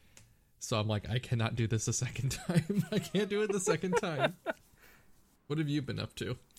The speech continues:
Speaker 2: What I've been playing? I've been playing a couple things, actually. So I went back to Final Fantasy just because I'm like, Final Fantasy Seven Remake, to be exact. And I'm kinda just like,
Speaker 1: Mm-hmm.
Speaker 2: "Oh, you know, it's been a while. I should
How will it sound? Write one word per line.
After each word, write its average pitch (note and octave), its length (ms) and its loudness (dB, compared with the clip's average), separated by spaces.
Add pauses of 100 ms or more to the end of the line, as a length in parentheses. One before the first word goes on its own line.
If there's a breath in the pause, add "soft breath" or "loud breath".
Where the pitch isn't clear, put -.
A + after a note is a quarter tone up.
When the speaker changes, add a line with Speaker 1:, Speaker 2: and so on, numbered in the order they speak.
(680 loud breath)
Speaker 2:
What A#2+ 120 0
I've B2 160 2
been A#2 140 -4
playing? C#3+ 520 0
I've C#3+ 300 6
been G3 180 2
playing C3+ 720 2
a B2+ 80 -2
couple A#2 260 -4
things, F2+ 320 -10
actually. F#2+ 480 -8
So F#2 340 -6
I G#2+ 100 -2
went B2+ 160 -2
back C#3+ 160 2
to C3+ 80 -14
Final B2+ 200 0
Fantasy F#2+ 580 -4
just - 380 -8
because F2+ 360 -8
I'm F2+ 120 -8
like, F2+ 240 -8 (680)
Final A#2 160 4
Fantasy G#2 320 -2
Seven F2 520 -8
Remake, F2 320 -8
to - 100 -16
be F2 160 -10
exact. E2+ 520 -12
And F#2 80 -10
I'm F#2 100 -8
kinda A2 200 -8
just B2 160 -4
like, B2+ 160 -2
Speaker 1:
Mm-hmm. - 400 -8
Speaker 2:
"Oh, A3 60 4
you A3+ 120 2
know, G#3+ 140 4
it's G3+ 140 2
been C#3 220 4
a C#3 60 4
while. B2+ 460 6
I A#2+ 180 2
should A#2+ 260 -4